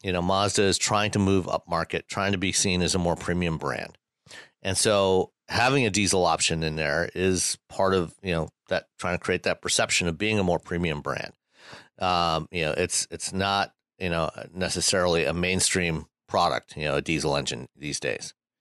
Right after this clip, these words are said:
Um, and, you know, the, the other component of it, uh, for, for Mazda, you know, is also trying to, um,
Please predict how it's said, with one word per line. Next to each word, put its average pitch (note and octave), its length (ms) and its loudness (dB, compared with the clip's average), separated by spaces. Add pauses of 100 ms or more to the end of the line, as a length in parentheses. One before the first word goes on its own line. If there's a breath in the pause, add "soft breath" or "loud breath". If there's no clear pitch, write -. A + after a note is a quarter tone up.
(600)
Um, E2 500 0 (220)
and, G#2 380 2 (920)
you B2 120 0
know, F#2+ 280 2
the, A2 560 2
the G#2 280 0 (400)
other C3 240 4
component G#2+ 560 2
of E2+ 140 2
it, F#2+ 160 0 (460 soft breath)
uh, F#2+ 440 2 (440)
for, G2 560 4
for G#2 140 -2
Mazda, F#2 640 2
you G2 100 -2
know, E2+ 220 0
is F#2+ 380 2
also F#2 480 2 (540 soft breath)
trying A2+ 260 2
to, G2+ 420 4 (440)
um, E2+ 460 0